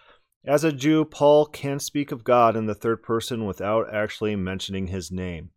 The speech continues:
And that is what he does in this verse. And God, who sees into the hearts of men, is literally,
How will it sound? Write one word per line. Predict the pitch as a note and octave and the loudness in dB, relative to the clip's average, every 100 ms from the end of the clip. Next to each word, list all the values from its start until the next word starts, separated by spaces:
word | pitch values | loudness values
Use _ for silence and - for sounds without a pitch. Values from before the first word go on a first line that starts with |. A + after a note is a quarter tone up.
| _ _ _ - | _ _ _ -8
And | G2+ | 0
that | B2+ D#3 | 4 4
is | D3+ | 2
what | D3+ C#3 | 0 0
he | |
does | B2+ C3 A#2+ | 2 4 4
in | G2 | 0
this | G#2 - | -6 -6
verse. | - A2+ E2 - | -2 -2 -2 -8
And | F#2+ F#2+ | -10 -8
God, | G2+ A#2+ G#2 E2+ - | 0 2 2 -2 -8
who | A2 | -12
sees | F#2+ C3+ C3+ | -8 -6 -6
into | C3 B2+ | -4 -4
the | A#2 | -4
hearts | G#2+ A#2+ - | -2 -4 -4
of | G#2+ | -6
men, | A#2 G#2+ E2+ | -6 -6 -8
is | E2+ F#2 G#2+ | -10 -12 -8
literally, | A#2 A#2+ A2+ G#2+ G2+ | -4 0 0 0 -4